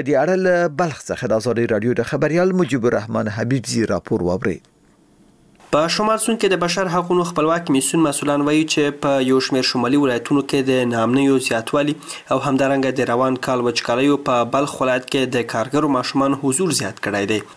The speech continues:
Speaker 2: په شمال سوند کې د بشر حقونو خپلواک کمیسیون مشر سید محمد سامي سره له دې چې په بلخ ولایت کې د کارګرو ماشومانو کره شمیر نه په ډاګه کوي، خو وایي چې د مزار شریف په کوڅو او سړکونو کې د کم عمره کارګرو ماشومانو حضور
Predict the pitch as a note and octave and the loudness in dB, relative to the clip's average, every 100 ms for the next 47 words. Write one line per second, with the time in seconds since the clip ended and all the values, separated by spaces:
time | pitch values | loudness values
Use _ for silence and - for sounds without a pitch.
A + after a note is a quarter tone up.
0 | - B2 A#2+ - B2+ B2 C#3 C#3 D3 C#3 | -4 -2 0 0 0 2 0 0 0 0
1 | C3+ C3 C3 D3+ C#3+ D3 D3+ D3+ - C#3 | 0 -2 -2 -4 -4 -2 0 0 0 0
2 | D3 D3 - C#3 - D#3 D#3+ D#3+ F3 - | 0 0 0 0 2 2 2 0 -4 -8
3 | - - - F3+ F3+ E3+ F3 E3+ F3 D#3+ | -14 -6 -2 2 2 2 0 0 0 2
4 | D#3+ D#3+ D#3 D3+ D3+ D3 D3+ D3+ D3+ D3 | 2 2 0 0 0 2 0 2 -2 -4
5 | - - - C#3 C#3 C#3+ D3 - C#3 C3+ | -14 -16 -4 0 2 0 -2 -2 -2 -2
6 | - C#3 B2+ B2+ B2 A#2+ C#3 C3+ B2 - | -2 -2 -2 -2 -2 0 2 2 0 0
7 | C3+ C#3 C3 C3 C3 C3+ - C3+ D3 D#3+ | 2 2 0 0 -2 -2 -2 0 0 0
8 | C#3+ C3+ B2 A#2+ B2 B2 - - - - | 0 0 -2 -2 0 0 -2 -18 -8 0
9 | C#3+ D3 C#3+ C#3 C#3 C3 B2+ B2+ B2 - | 2 2 2 0 0 0 0 0 -2 0
10 | D3 D3 C3 - C3 - F3 E3 B2 A#2+ | 0 0 -4 -4 -2 2 0 0 -2 -4
11 | - F3+ E3 D#3 C3+ - - - C3+ B2 | 0 0 2 -2 -4 -10 -14 -6 -4 -2
12 | B2+ B2+ D#3 D#3 D3 C3+ B2+ D3+ E3 D3+ | -2 0 2 0 0 0 0 0 2 2
13 | B2+ - C3+ C#3+ C3 B2+ C3+ C#3+ | 0 0 0 2 0 2 2 0